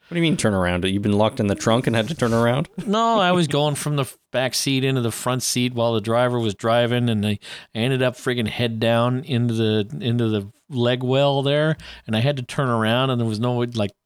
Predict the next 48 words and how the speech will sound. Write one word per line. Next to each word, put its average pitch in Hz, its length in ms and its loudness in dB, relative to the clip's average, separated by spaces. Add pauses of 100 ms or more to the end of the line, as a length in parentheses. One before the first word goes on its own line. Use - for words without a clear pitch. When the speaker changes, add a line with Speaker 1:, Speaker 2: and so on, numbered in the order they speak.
(760)
Speaker 2:
anyway, 87 420 -4
it 139 80 -2
was 120 200 0
a 110 40 -12 (100)
bad 107 260 0
situation. 87 580 -4 (180)
It 139 40 -4
was 160 100 0
a 160 40 2
while 139 380 2
ago, 107 360 0 (160)
uh, 110 120 -4
but, 104 380 -4
uh, 101 380 0
yeah, 131 260 0 (140)
so 127 320 0 (100)
that 156 240 0
kind 156 180 0
of, 139 80 -6
that 147 280 -2
absolutely 135 440 -2
triggered 107 340 -2
my 98 100 0
claustrophobia. 87 800 -4
That 117 100 0
was 110 120 -2
well 98 160 -4
done. 85 200 -8 (720)
Speaker 1:
It 135 80 0
was. 117 320 2
I 110 120 4
was 104 200 0
wondering 101 340 0
if, 90 260 -4
if - 160 -8
it 95 140 -6
did, 87 420 -4
uh, 87 220 -2
whereas 90 320 0
a - 60 -8
couple - 240 -10
weeks 90 240 -4
ago 92 180 -2
when 90 140 -2
they 92 100 -2
were 90 140 -2
in 87 140 -4
the 85 220 -6